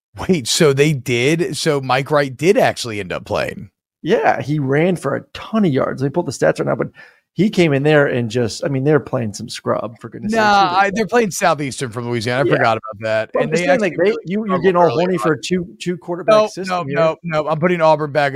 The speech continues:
Speaker 1: Auburn ten, Mississippi State
Speaker 2: Mike
Speaker 1: eleven.
Speaker 2: ran for ninety-five yards on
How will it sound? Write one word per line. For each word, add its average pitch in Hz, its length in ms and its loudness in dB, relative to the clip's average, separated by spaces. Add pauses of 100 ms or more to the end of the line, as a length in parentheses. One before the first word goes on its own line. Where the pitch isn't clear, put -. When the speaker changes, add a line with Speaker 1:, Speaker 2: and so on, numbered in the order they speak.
Speaker 1:
Auburn 160 320 0
ten, 151 220 -4
Mississippi 143 260 -4
State 175 100 6
Speaker 2:
Mike 214 120 6
Speaker 1:
eleven. 110 240 -6
Speaker 2:
ran 170 280 0
for 170 280 0
ninety-five 175 840 2
yards 156 440 0
on 147 200 -6